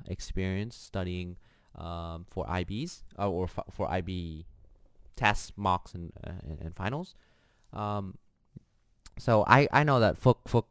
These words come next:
r-, has a very intense studying revision, uh, schedule for some of his, uh, specific subjects. Can you, can you start us off, uh, Fook, with,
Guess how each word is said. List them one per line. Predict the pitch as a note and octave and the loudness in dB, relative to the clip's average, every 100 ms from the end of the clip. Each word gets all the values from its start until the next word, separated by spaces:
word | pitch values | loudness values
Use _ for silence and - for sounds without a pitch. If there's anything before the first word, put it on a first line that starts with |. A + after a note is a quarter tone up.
| _ | _
r-, | A2 G#2+ G2+ G2 G2+ | -12 -8 -6 -6 -2
has | G2+ F#2+ G2 | 0 0 0
a | F#2 F2 E2+ D2 - - | 2 2 0 -4 -10 -16
very | C2+ C2 A#1+ G2+ F#2+ F2 D#2+ - - _ _ _ - - | -14 -14 -4 0 2 2 -2 -6 -20 _ _ _ -20 -4
intense | A2 G#2+ A#2 G#2 G2+ - - - - - | -2 0 4 6 4 -2 -10 -12 -18 -12
studying | G#2+ - A#2+ G#2 G2+ F#2+ F#2 F2+ F2 F2+ | -8 4 8 8 8 6 4 0 -4 -6
revision, | F#2+ F2 G2 F2+ F2+ E2+ E2 - - _ _ | -4 0 0 2 -2 -4 -8 -16 -20 _ _
uh, | D#2 F2 | -8 -6
schedule | - - G2+ G2 F#2 F2 | -2 2 2 2 -2 -4
for | G2 F#2+ | -6 -6
some | G#2 | -4
of | F#2 | -2
his, | F#2+ F2 F#2 | -4 -6 -8
uh, | F2 F2 E2+ D#2 - F2+ G2+ | -4 -4 -4 -8 -12 -14 -12
specific | G2 - A2 B2+ A#2+ A2+ | -8 -4 -2 -2 -2 -6
subjects. | - F2 - C#2 - - | -4 -4 -4 -8 -8 -14
Can | - F#2+ | -8 -6
you, | F2 F#2 | -4 -4
can | G#2+ | -4
you | G2 | -2
start | F2+ F#2 F#2+ | 0 2 2
us | F#2+ | 2
off, | G2+ A#2+ - - _ - | -2 -4 -8 -20 _ -12
uh, | F#2 - A#2+ | -10 -10 -10
Fook, | C#3+ D3+ _ - - _ _ _ | -10 -12 _ -20 -20 _ _ _
with, | F#2+ | -4